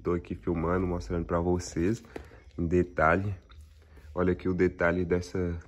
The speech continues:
dessa Nike. Olha o solar dela, rapaziada. O solar dela chama muita atenção, muito linda. Tem uma ilu-, luminosidade que chama muita atenção aqui por dentro.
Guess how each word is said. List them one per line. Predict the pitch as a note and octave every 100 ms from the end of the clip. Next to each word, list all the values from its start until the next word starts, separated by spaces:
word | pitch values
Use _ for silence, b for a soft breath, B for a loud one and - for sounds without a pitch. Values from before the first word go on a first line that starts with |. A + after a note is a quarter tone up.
| -
dessa | F2 E2+ F#2
Nike. | F2 E2+ F2+ G2+ - - - b b b b - - - - - - - - - - - - -
Olha | - F2 F#2
o |
solar | - F#2 F2+ F2+
dela, | E2 E2
rapaziada. | E2 D#2+ F2 E2 F#2 F2+ E2+ E2
O | -
solar | - F2 F2
dela | F2 E2+
chama | F2 F2 F2+
muita | F2 F2 -
atenção, | F#2 G2 F#2 - D#2+ E2+
muito | F2 F2+ -
linda. | F#2 E2+ F2 F#2 F2+ - - b b b b -
Tem | E2+ E2
uma | F2 F2 F2 E2+ E2 B B B -
ilu-, | F2+ F2+ F2 - -
luminosidade | F2+ F#2 F#2 F2+ F2 F2 F2+ E2 F2 F#2 - b b b b
que | -
chama | - F2+ F2+
muita | F2 F2+ G2
atenção | F#2 F#2+ F#2+ - F#2
aqui | F#2 F2+
por | E2+ - F2
dentro. | E2+ E2+ F2+ -